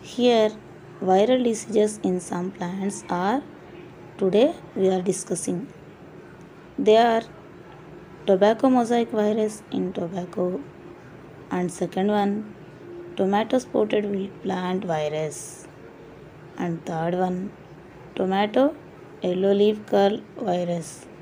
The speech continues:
and fourth one, cucumber mosaic virus. So these are today you are learn. Tobacco mosaic virus in tobacco plant.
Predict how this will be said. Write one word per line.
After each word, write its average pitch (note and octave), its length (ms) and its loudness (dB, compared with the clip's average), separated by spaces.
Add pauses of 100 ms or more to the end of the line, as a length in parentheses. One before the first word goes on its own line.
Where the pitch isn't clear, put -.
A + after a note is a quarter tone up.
(920)
and E3+ 560 -4 (180)
fourth G3+ 320 2
one, G3+ 440 -2 (680)
cucumber B3+ 500 4
mosaic G3+ 520 0
virus. E3 840 -4 (100)
So D4 300 -2
these G3 320 0
are G#3 200 2 (1040)
today G#3+ 360 2 (880)
you G3+ 200 6
are G3 180 6
learn. F#3 420 0 (2500)
Tobacco A#3+ 460 4
mosaic B3 420 4
virus G3+ 680 0
in F3+ 220 -2
tobacco F3 480 -2
plant. F3+ 480 0